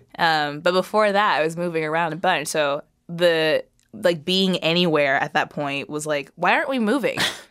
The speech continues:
Speaker 2: You wanted to move?
Speaker 1: I, I did. I was used to it. I was
Speaker 2: Well, 'cause
Speaker 1: used
Speaker 2: you
Speaker 1: to
Speaker 2: hear these stories of so many kids being like, "We gotta move again, Mom." And you were cool with
Speaker 1: Yeah.
Speaker 2: it?
Speaker 1: I, I guess, I mean, that's all I ever knew.
Speaker 2: Yeah.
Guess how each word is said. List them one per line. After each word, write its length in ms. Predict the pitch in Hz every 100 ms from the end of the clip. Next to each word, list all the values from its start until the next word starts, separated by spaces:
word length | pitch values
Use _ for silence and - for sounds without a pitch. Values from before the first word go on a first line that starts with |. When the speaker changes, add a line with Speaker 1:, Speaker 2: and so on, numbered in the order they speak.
| -
Speaker 2:
You 120 | 117
wanted 240 | 107 135
to 60 | 180
move? 120 | 240 262
Speaker 1:
I, 180 | 233 190 - -
I 140 | 220
did. 260 | 214 254 285
I 80 | 214
was 180 | 214
used 220 | 214 349 -
to 160 | 311
it. 160 | 135 151
I 80 | 170
was 80 |
Speaker 2:
Well, 80 | 165
'cause 60 | 160
Speaker 1:
used 100 | 160
Speaker 2:
you 60 |
Speaker 1:
to 40 | 165
Speaker 2:
hear 80 | 160
these 140 | 151
stories 180 | 143 127
of 60 |
so 60 | 120
many 120 | 113
kids 260 | 104 104 95
being 140 | 92
like, 160 | 90 110
"We 100 | 170
gotta 140 | 156
move 160 | 156 131
again, 320 | 135 151 147
Mom." 540 | 151 151 151 147 147 -
And 80 | 202
you 120 | 208
were 60 |
cool 180 | 285 277
with 80 | 226
Speaker 1:
Yeah. 160 | - 170
Speaker 2:
it? 60 | - _ -
Speaker 1:
I, 220 | 269 415 -
I 100 | 262
guess, 240 | 349 466 -
I 60 | 202
mean, 140 | 247
that's 100 | 269
all 80 | 269
I 120 | 226
ever 140 | 196 180
knew. 220 | 185 202 - - -
Speaker 2:
Yeah. 300 | 131 160